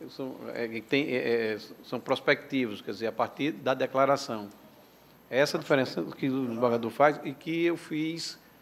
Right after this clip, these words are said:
exatamente, aliás, a corte fez, e no caso me parece teve a divergência do embargador Ibanez, e eu não, não me lembro de se houve alguma outra divergência.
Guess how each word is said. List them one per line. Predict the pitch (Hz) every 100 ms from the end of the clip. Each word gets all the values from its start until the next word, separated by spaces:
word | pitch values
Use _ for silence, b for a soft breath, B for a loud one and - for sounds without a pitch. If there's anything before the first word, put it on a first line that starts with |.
| B -
exatamente, | 131 113 151 151 147 135 139
aliás, | 123 127 127 147
a |
corte | 147 - 185 - -
fez, | - 131 156 143 - B B B B -
e | 120
no | 117
caso | 127 123 113
me | 117
parece | 123 120 117 -
teve | 123 123 110
a | 110
divergência | 107 113 104 104 110
do |
embargador | 107 107 104
Ibanez, | 107 120 123 139 156 127
e | 135 120 127
eu | 120
não, | 120 120
não | 117 117
me | 113 113
lembro | 120 120
de | 113
se | - 131
houve | 120 123 127
alguma | 113 117 113
outra | 117 120
divergência. | 117 127 104 98 -